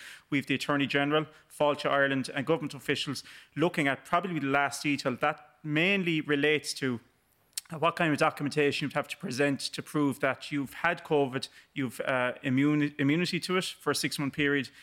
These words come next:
as has been health advice for a long, a, a, a long time now, uh, what ty-, what type of documentation you will prove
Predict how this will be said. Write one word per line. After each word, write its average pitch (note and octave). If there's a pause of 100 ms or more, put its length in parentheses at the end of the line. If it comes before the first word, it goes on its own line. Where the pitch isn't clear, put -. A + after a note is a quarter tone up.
(120)
as C3+
has C3
been C#3
health C#3+
advice C3+
for -
a -
long, C3+
a, C#3
a, C#3
a C3+
long C#3+
time C3
now, C3 (460)
uh, C#3+ (100)
what D#3+
ty-, E3+ (140)
what E3+
type E3
of C#3
documentation C#3+
you C3
will B2+
prove D3+